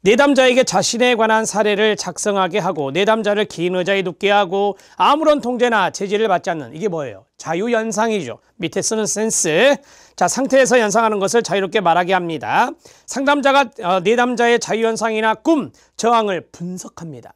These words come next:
분석의 동그라미, 내-, 내담자의 무의식 동기를 해석해 줍니다. 자, 이제는 내담자가 깨어났어요. 깨어났어요. 이제 전이가 일어났고 깨어났을 때, 자, 이러한 것들을 충분히 이제 많은 정보를 이제,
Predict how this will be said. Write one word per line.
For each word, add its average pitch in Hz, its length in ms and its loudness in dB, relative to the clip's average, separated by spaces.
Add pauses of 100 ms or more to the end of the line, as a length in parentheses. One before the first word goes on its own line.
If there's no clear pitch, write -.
(140)
분석의 220 360 0
동그라미, 190 680 -2 (360)
내-, 175 180 -2
내담자의 262 460 2
무의식 208 340 -6
동기를 208 340 -4
해석해 220 340 -4
줍니다. 160 600 -4 (380)
자, 185 160 0
이제는 262 460 0
내담자가 226 460 0
깨어났어요. 185 1080 -6
깨어났어요. 196 480 -2
이제 135 140 -8
전이가 208 340 0
일어났고 165 400 -4
깨어났을 185 540 -4
때, 214 360 -2 (280)
자, 165 100 -4
이러한 220 300 2
것들을 208 400 -2
충분히 240 520 -2
이제 180 280 0
많은 170 500 -2
정보를 190 460 -2
이제, 156 240 -6